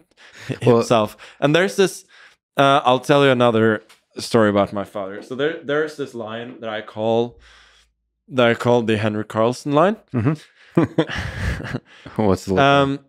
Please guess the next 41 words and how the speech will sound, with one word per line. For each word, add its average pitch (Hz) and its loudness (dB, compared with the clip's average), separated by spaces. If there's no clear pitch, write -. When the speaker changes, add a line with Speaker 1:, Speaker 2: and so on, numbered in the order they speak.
Speaker 1:
so 160 2
at 156 0
some 196 -2
point, 131 0
you 143 -2
know, 127 2
he 131 -6
never 156 2
knew 127 -2
a 123 -10
lot 123 0
of 117 -2
openings 113 -4
in, 101 -12
in 104 -12
chess, 107 -6
but 117 -2
I 123 2
taught 131 -2
him, 104 -8
I 127 0
taught 156 2
him 131 0
a 117 -2
couple 120 0
of 110 0
openings 113 -4
as 104 -2
black. 127 0
Uh, 110 2
Speaker 2:
Mm-hmm. 110 -12
Speaker 1:
it's 117 -2
the, 110 2
uh, 113 0
it's 123 -2
the 120 -2
Sveshnikov 127 -2
Sicilian 143 0
that 117 2
I've 104 -2
played 117 0